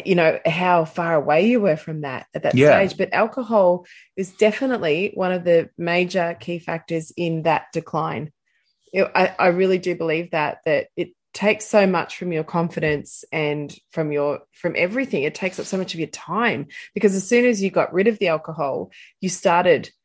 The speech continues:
Speaker 1: taking those mini steps towards your goals. So it was like working on your voice, working on your guitar playing, working on your career, working on your physical body, really, really working on it. When before, when you're in alcohol land, you're wasting all that time by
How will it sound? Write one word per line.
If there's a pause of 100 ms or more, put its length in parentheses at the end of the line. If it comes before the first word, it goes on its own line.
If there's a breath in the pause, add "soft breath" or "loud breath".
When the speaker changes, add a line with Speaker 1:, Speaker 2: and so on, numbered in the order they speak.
(260)
Speaker 1:
taking
those
mini
steps (260)
towards
your
goals. (120)
So
it
was
like
working
on
your
voice,
working
on
your
guitar
playing,
working
on
your
career, (380 soft breath)
working
on
your
physical
body, (500 loud breath)
really, (100)
really
working
on
it.
When
before,
when
you're
in
alcohol
land, (280 soft breath)
you're
wasting
all
that
time
by